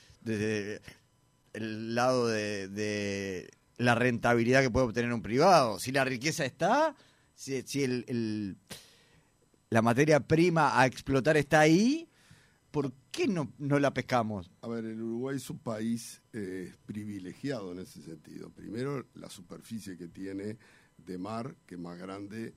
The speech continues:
Speaker 2: eh, que la de
Speaker 1: Que, que la de
Speaker 2: tierra.
Speaker 1: tierra.
Speaker 2: Primero. Segundo, te-, tenemos el Río de la Plata, que el Río de la Plata está formado por el río Uruguay y el río Paraná, que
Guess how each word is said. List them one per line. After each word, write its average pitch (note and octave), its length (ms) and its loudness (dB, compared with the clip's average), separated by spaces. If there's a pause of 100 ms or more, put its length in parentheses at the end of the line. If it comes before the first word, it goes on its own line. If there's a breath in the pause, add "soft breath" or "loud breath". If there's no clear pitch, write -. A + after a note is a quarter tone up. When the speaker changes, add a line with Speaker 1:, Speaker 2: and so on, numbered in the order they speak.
Speaker 2:
eh, E2+ 140 -16 (180)
que - 100 -18
la A2 140 -6
de - 100 -6
Speaker 1:
Que, - 60 -12
que G#2+ 120 -8
la G2+ 120 -4
de G2 140 -4
Speaker 2:
tierra. E2 360 -8
Speaker 1:
tierra. - 180 -20 (180)
Speaker 2:
Primero. F#2+ 520 -10 (160)
Segundo, B2+ 840 -4 (280)
te-, G#2+ 180 -16 (160)
tenemos C#3+ 460 -8
el A#2+ 120 -10
Río B2+ 300 -6
de G#2+ 100 -8
la G2 120 -12
Plata, A#2 580 -10 (540 soft breath)
que A2+ 100 -10
el A2+ 80 -8
Río D3+ 200 -6
de D#3 80 -4
la C#3 120 -6
Plata C3+ 420 -8
está A#2+ 220 -10
formado A2 400 -10
por G2 140 -12
el G2 100 -14
río G#2+ 200 -10
Uruguay G#2+ 420 -10
y - 20 -12
el G2 120 -14
río F#2+ 640 -12
Paraná, A2+ 560 -8 (640 soft breath)
que B2+ 320 -8